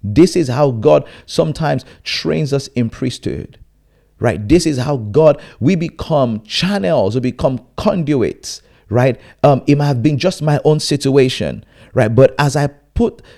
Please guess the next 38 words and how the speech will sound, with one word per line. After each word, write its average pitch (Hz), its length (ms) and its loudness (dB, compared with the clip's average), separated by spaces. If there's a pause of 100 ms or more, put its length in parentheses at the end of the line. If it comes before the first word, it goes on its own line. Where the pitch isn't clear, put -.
the 143 160 6
seed 208 480 -2
of 156 140 4
my 143 160 0
own 165 160 2
request 143 500 -2
into 127 220 -2
the 117 120 -2
ground, 113 380 0
"Except 135 280 0
the 131 80 0
corn 143 200 0
of 123 80 2
wheat 131 180 -2 (280)
goes 139 160 4
to 127 80 -2
the 120 80 0
ground 127 320 0 (200)
and 113 200 0
dies, 127 240 0
it 117 60 2
abides 123 420 0
alone." 117 180 2
As 127 120 -4
I 135 100 -4
put - 320 -2
it 196 160 -4
into 160 260 -2
the 135 100 0
ground, 107 540 -6 (320)
right, 127 260 0 (200)
it 180 160 2
becomes 160 480 -2
a 135 80 -2
harvest 143 600 -2
for 123 140 0
the 117 140 0
many. 117 420 -4